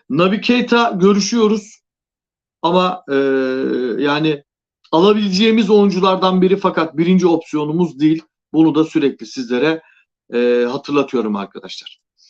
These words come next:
Gelelim Morutsan meselesine. Hep soruyorsunuz ya, Morutsan ve Mustafa Muhammed ne olacak? Morutsan fisa'da iyi bir sezon geçirdi. Eğer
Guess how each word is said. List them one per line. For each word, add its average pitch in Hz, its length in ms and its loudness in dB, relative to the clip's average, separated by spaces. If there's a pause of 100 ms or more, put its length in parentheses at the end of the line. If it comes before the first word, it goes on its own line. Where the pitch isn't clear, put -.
(420)
Gelelim 269 500 0 (840)
Morutsan 185 500 -6
meselesine. 104 600 -8 (640)
Hep 160 160 -4
soruyorsunuz 196 640 0
ya, 117 220 -4
Morutsan 143 540 0
ve 117 40 -4
Mustafa 139 480 -4 (300)
Muhammed 139 560 -2
ne 135 60 -8
olacak? 95 460 -8 (600)
Morutsan 247 720 0 (260)
fisa'da 240 540 0
iyi 247 220 4
bir 226 60 0
sezon 135 420 0
geçirdi. 101 480 -8 (420)
Eğer 240 380 0